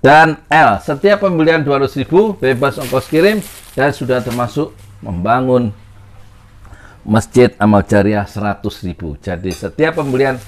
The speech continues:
satu Habib Rizik, Masjid Enam Syuhada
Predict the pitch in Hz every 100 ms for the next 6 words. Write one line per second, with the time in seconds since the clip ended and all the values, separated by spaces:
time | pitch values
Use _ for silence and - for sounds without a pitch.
0 | - - - - 131 - 135 120 107 104
1 | 113 175 190 - - - - - - -
2 | - - - - - - - 131 123 117
3 | 131 123 127 156 151